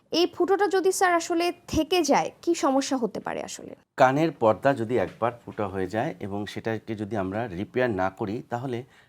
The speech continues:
Speaker 2: প্রথম কথা হচ্ছে যে এই ফোঁটাটার সাইজটা আস্তে আস্তে বড় হতে থাকবে।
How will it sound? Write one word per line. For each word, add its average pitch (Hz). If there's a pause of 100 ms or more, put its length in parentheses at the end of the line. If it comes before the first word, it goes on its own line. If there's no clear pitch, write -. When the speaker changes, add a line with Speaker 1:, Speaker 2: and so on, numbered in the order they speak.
(160)
Speaker 2:
প্রথম 170
কথা 151
হচ্ছে 143
যে 143
এই 123
ফোঁটাটার 127
সাইজটা 113
আস্তে -
আস্তে 104
বড় 117
হতে 90
থাকবে। 78